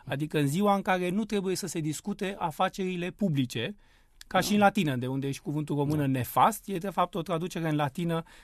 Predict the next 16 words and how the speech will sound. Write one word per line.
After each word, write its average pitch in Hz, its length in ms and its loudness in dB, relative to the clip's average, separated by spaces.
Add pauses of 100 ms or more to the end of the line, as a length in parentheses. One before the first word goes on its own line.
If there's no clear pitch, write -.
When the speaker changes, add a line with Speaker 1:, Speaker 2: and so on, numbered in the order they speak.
(120)
Speaker 1:
dies, 156 500 2
uh, 139 500 -4
nefastus, 139 680 0 (360)
tot 185 240 -4
de 165 140 0
la 160 80 2
același 151 400 2
radical, 143 520 0
fas, 151 460 2
for, 156 280 -2
fari, 143 520 -2
a, 127 320 0 (100)
uh, 139 60 -8 (240)
a 135 140 -2
vorbi. 135 440 0 (640)
Speaker 2:
Da, - 140 -8